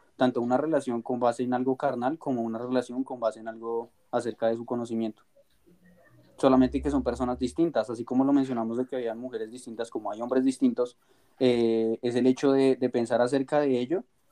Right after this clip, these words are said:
y de ver hasta qué punto ese, ese tipo de conexión los lleva por otro tipo de ámbito, pero que les sigue enriqueciendo esas emociones de esa forma.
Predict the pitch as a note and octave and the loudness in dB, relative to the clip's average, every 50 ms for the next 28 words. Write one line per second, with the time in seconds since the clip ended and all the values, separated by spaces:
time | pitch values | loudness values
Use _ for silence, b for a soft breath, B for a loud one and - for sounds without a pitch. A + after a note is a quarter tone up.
0 | _ _ - C3+ B2+ B2 A#2 A2+ A2 A2+ A2 - C#3 C3 - B2 B2 B2 A#2+ A#2+ | _ _ 2 2 4 4 4 4 2 0 0 -2 -6 -4 -4 -4 -4 -2 -4 -2
1 | A2+ B2 A#2+ B2 - - C3 B2 C3 C3 - C3 C3 C3 B2 C3 C3 - C#3 C3+ | 0 2 0 0 0 -2 -2 0 0 0 0 0 0 0 2 0 0 2 2 0
2 | C3+ C3 - C3+ C3 A#2+ - - B2 A#2+ C3 C3 B2+ B2 A2+ G#2+ - - B2+ A#2+ | 2 0 2 0 0 0 0 -2 -2 0 0 0 0 2 2 2 2 2 0 -2
3 | A#2 A2+ - A2+ - - A#2 A#2 A#2+ A#2 A#2 A#2 C3 C#3 C3 A#2 - - G#2 - | -2 -4 -6 -10 -10 -10 -10 -6 -4 -2 0 0 2 0 0 0 -2 -10 -18 -18
4 | _ - A#2+ A#2+ A#2 - A#2+ A#2 A2 - A#2 A2+ A2 A2+ A2+ A#2 B2 C#3 C3+ C3 | _ -4 -2 -2 -2 -2 -4 -6 -4 -6 -8 -6 -4 -4 -4 -2 -2 -2 0 0
5 | C3+ A#2+ - - A2+ A2 A2+ G#2+ B2 A#2+ C3 B2+ B2+ B2 A#2 A#2 A2+ B2 C3+ B2+ | -2 -2 -2 -4 -4 -4 -6 -6 -6 -2 2 2 2 2 0 -2 -2 -2 -2 0
6 | B2 A2+ G#2 A2 G#2+ - C#3+ C#3+ C3 G#2+ G2 | 0 -2 -2 -2 -2 2 2 2 2 2 -4